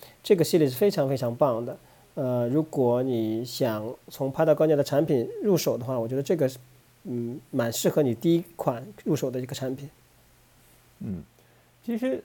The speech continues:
Speaker 2: 它的越野系列啊，那个在中国上的不是很全。我曾经在日本买，呃，就是去店里试过的。但是我觉得有些，有些就是说，怎么说呢，蛮好的。有些呢就有点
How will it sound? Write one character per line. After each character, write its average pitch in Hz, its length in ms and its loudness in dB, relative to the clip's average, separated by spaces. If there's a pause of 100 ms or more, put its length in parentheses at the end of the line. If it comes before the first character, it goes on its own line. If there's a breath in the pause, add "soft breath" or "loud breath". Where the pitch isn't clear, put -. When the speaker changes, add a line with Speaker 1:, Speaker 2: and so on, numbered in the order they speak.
(140)
Speaker 2:
它 220 140 2
的 208 100 4
越 202 240 8
野 120 200 6
系 - 200 -6
列 113 140 4
啊， 87 160 -2 (120)
那 131 180 2
个 107 180 -2
在 143 160 -2
中 233 240 -2
国 127 160 0
上 123 220 0
的 90 80 -2
不 - 120 -6
是 131 120 -4
很 92 180 -4
全。 - 220 -14 (200)
我 104 180 -8
曾 127 220 -6
经 170 180 -2
在 147 180 2
日 196 180 0
本 87 260 -6 (580 soft breath)
买， 92 400 -2
呃， 107 160 -2
就 120 220 0
是 104 120 0
去 113 160 -6
店 226 220 2
里 196 80 -2
试 - 220 -4
过 90 180 -6
的。 - 80 -16 (640 soft breath)
但 185 140 -2
是 170 260 6 (180)
我 120 120 0
觉 113 140 2
得 156 100 4
有 107 180 2
些， 208 240 2 (760)
有 117 180 0
些 240 200 0
就 240 160 0
是 151 200 0
说， 135 420 4
怎 110 140 -2
么 95 80 -2
说 110 180 -4
呢， 98 220 -4 (260 soft breath)
蛮 117 240 4
好 95 180 -4
的。 92 140 -10 (600 soft breath)
有 123 140 2
些 208 140 0
呢 330 180 0
就 143 120 0
有 104 180 4
点 98 320 -2